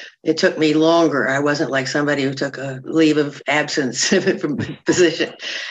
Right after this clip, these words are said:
and did it in one year. I s-, I spread things out. And the time working with Roger was just really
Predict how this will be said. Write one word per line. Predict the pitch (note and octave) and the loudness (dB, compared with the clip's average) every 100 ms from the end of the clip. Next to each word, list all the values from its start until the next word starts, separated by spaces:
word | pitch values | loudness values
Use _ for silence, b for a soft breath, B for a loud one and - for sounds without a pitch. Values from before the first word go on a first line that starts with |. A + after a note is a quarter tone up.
| B | B
and | E3 D#3+ | 0 4
did | E3+ D#3+ | 4 4
it | D#3+ | 2
in | D#3 | 0
one | D3+ C#3+ C#3 | 0 0 2
year. | D#3 C#3+ | 2 2
I | C#3 D#3 | 0 -2
s-, | - - - | -4 -6 -4
I | |
spread | C#3+ - F#3+ G#3 | -2 2 2 2
things | - - C#3+ | -4 -8 -8
out. | C3+ - - _ - B B B B - | -6 -8 -8 _ -20 B B B B 2
And | F3 E3+ E3 E3 E3 - | 4 6 6 4 0 0
the | D#3+ D#3+ | 2 2
time | - G#3+ A3+ C4 D4 B3+ | 0 2 4 4 4 4
working | D#3+ G3+ G#3 F#3+ | 4 4 4 4
with | E3 D#3+ D#3+ | 4 2 2
Roger | E3 D#3+ D#3 C#3+ | 4 4 0 -4
was | D3 D3 - | -4 -6 -4
just | E3 D#3+ - | -2 -2 -2
really | D#3 E3 E3+ E3 D#3+ D#3 D3 | 0 4 4 4 4 4 2